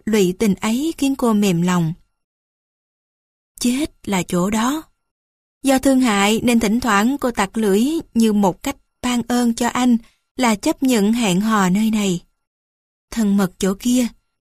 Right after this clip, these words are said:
Chuyện gì sẽ xảy ra khi chồng của Xuân biết rõ mọi điều? Trường hợp này, Xuân đáng thương, đáng trách ở chỗ,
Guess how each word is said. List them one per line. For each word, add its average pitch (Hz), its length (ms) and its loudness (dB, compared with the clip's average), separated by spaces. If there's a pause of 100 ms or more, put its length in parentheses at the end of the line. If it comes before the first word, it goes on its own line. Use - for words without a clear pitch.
(380)
Chuyện 226 220 2
gì 214 360 4
sẽ 214 180 0
xảy 214 180 0
ra 240 300 0
khi 240 220 -4
chồng 214 300 0
của 202 160 -2
Xuân 226 240 0
biết 294 280 0
rõ 214 260 -2
mọi 233 240 0
điều? 220 300 0 (1080)
Trường 202 180 4
hợp 190 180 -2
này, 185 420 0 (200)
Xuân 226 280 0
đáng 233 240 -2
thương, 262 320 0 (460)
đáng 240 220 -2
trách - 200 -4
ở 214 180 -2
chỗ, 220 420 0